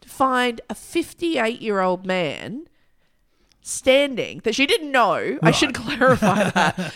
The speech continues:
Speaker 1: Fifty-eight-year-old man that she didn't know, never seen before, standing at the foot of her bed in the middle of the night. Just, "Hello."
Speaker 2: What? What? How?
Speaker 1: Just at the foot of their bed.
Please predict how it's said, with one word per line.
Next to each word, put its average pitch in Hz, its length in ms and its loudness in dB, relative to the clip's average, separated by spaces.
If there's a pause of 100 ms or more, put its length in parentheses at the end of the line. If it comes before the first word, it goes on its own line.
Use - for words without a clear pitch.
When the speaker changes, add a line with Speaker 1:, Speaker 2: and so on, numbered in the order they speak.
Speaker 1:
Fifty-eight-year-old 269 800 0
man 180 220 0
that - 100 -8
she - 100 -8
didn't 359 180 -8
know, 180 160 0
never 247 200 -6
seen 190 240 -6
before, 190 320 -4 (180)
standing 277 960 -2
at 240 100 0
the 233 60 -8
foot 269 180 -4
of 247 100 -4
her 233 100 0
bed 196 220 -2
in 170 40 -12
the 180 60 -8
middle 196 160 -6
of 190 40 -6
the 190 60 -4
night. 180 400 -2
Just, - 180 -10
"Hello." 277 600 0 (1500)
Speaker 2:
What? - 500 -8 (180)
What? 143 280 -8
How? 226 540 -4 (500)
Speaker 1:
Just - 380 -6
at 185 220 0
the 208 60 -12
foot 220 200 0
of 208 80 0
their 208 80 0
bed. 220 380 -2